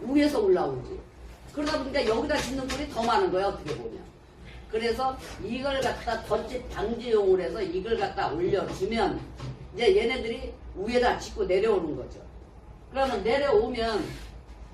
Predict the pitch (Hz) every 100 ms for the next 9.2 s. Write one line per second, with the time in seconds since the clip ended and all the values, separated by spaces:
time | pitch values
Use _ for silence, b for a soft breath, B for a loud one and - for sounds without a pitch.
0 | - - - - 151 202 269 254 226 196
1 | 170 151 165 226 143 - - - - -
2 | - - - - - - - 269 262 294
3 | 262 247 - - 262 311 302 320 330 302
4 | 254 277 262 220 262 190 165 - 294 285
5 | - - 233 269 226 254 254 151 - -
6 | - - - - - - - - 269 302
7 | 330 294 254 269 254 214 226 190 - 175
8 | 254 294 302 247 185 165 127 120 - 175
9 | 156 -